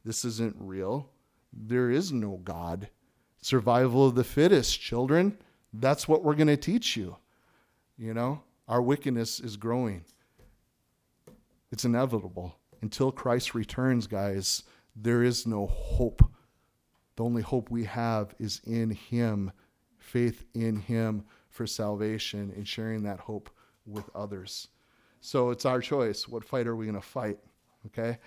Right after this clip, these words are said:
Um, yeah. You guys understand salvation is all of God. We want saving in so many things,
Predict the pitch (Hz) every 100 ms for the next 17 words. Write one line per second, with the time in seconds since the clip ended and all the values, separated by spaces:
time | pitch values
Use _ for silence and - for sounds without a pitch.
0 | - - - _ 117 113 110 101 95 -
1 | _ _ _ _ _ _ _ _ _ _
2 | _ _ _ _ _ _ _ _ - 110
3 | 104 - _ _ _ _ _ 120 151 147
4 | 151 - 139 139 135 120 110 120 - 117
5 | 104 - 107 104 101 - - - - _
6 | _ _ _ _ _ _ 120 127 139 104
7 | - - 127 127 117 107 - - 117 117
8 | 120 113 - 117 123 104